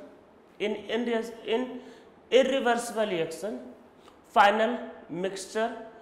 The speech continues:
does not contain reactant, ठीक है। इसमें फिर next line से लिखो, लिखो,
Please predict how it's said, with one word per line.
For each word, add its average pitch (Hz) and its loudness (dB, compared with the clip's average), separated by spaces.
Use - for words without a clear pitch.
does 196 6
not 233 2
contain 202 0
reactant, 120 -4
ठीक 170 -10
है। 233 -6
इसमें 190 -4
फिर 190 -2
next 190 0
line 202 2
से 202 -8
लिखो, 190 -4
लिखो, 208 2